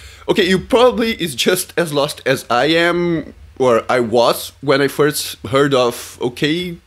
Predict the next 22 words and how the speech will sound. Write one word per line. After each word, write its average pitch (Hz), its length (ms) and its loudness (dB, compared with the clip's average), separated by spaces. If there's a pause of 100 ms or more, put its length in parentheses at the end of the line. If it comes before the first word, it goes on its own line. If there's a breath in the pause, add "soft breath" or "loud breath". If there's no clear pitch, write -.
(560)
an 110 180 -4
anthology 143 500 2
about 131 400 0 (120)
Where 117 300 0
Is 123 240 -2
Wally? 107 480 -6 (920)
Doesn't 151 220 4
make 151 180 2
any 113 120 -2
sense. - 240 -10 (500 loud breath)
But 208 180 2
actually, 226 360 2 (160 loud breath)
it 180 140 -6
is 226 120 0
an 220 200 2
anthology 165 420 2
organized 160 400 2
by 147 160 4
Speak 214 320 -8
the 208 100 -4
Sky 151 380 0 (240 loud breath)
that - 180 -2